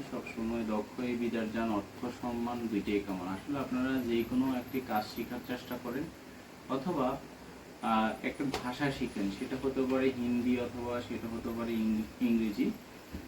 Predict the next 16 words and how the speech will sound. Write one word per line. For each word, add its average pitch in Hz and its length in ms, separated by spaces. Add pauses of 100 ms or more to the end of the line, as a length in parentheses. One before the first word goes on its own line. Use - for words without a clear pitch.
মোটামুটি 160 480
আপনার, 139 380
আহ, 120 600 (120)
প্রবাসে 123 460
যাওয়ার 123 340
জন্য 120 220
এগুলো 117 260 (100)
হেল্পফুল 117 400
হিসেবে 120 460
আপনার 110 280 (100)
কাজ 101 140 (180)
করবে। 110 320 (840)
তো 127 240 (100)
পরিশেষে 135 460
এটা 156 200
বলবো, - 280